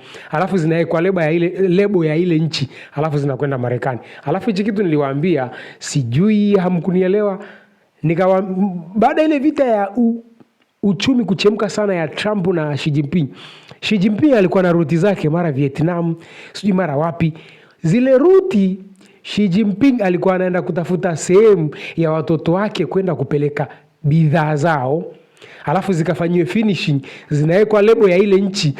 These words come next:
alafu zinakupelekwa Marekani. Marekani ndo dampo la dunia kwa wa China wanavyochukulia. Yani Marekani kama Dar es Salaam kwetu yani. So, tusiongee maneno mengi,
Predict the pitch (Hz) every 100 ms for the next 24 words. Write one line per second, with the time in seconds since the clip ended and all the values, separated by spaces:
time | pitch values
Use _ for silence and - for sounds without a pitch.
0 | - 147 156 165 143 139 - - 214 180
1 | 135 123 110 127 113 - _ _ _ _
2 | - 175 180 202 147 135 147 139 143 123
3 | 120 131 131 104 - _ _ _ _ _
4 | - 127 113 147 139 131 127 131 120 -
5 | - 127 123 98 - 180 185 170 208 180
6 | 175 139 - 139 131 117 151 - 120 107
7 | - _ - - - _ - 247 294 233
8 | 180 - - - - - - - 202 240
9 | 226 269 233 175 165 165 180 160 127 135